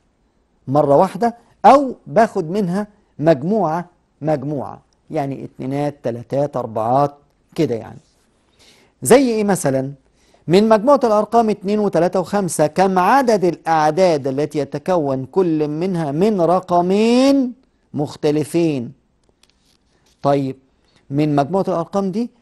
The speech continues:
عايز أكون عدد من رقمين مختلفين، ممكن أعمل كام رقم؟ تعال شوف كده، أنا عندي هنا اتنين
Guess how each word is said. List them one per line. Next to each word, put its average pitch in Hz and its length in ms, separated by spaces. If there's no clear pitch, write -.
عايز 151 300
أكون 185 500
عدد 196 440
من 160 280
رقمين 160 500
مختلفين، 131 720
ممكن 190 400
أعمل 160 300
كام 170 520
رقم؟ 123 680
تعال 151 400
شوف 170 220
كده، 202 260
أنا 151 180
عندي 131 300
هنا 208 240
اتنين 175 580